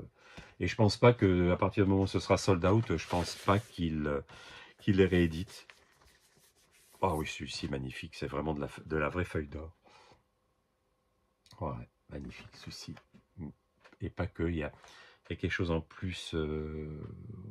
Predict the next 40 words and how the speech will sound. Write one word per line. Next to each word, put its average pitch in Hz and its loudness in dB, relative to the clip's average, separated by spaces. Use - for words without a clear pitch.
ouais, 78 -8
il 92 -8
y 82 -10
a, 80 -12
je - -20
sais - -20
pas 104 -6
comment 80 -6
vous 85 -10
dire, 78 -6
il 80 -4
y 80 -2
a 78 -4
des 80 -10
genres 82 -8
de 78 -6
bulles 90 0
à 71 -8
l'intérieur. 80 -8
Voilà, - -10
c'est - -10
très, 113 -4
très, 95 -4
très, - -8
très - -10
beau. 73 -8
Très, 90 -4
très, - -10
très, - -14
très, - -16
très - -10
belle 67 -8
box. - -12
Et - -8
puis - -4
alors, 87 2
aucune 104 2
poche-, - -6
pochette - 0
éclatée 98 -2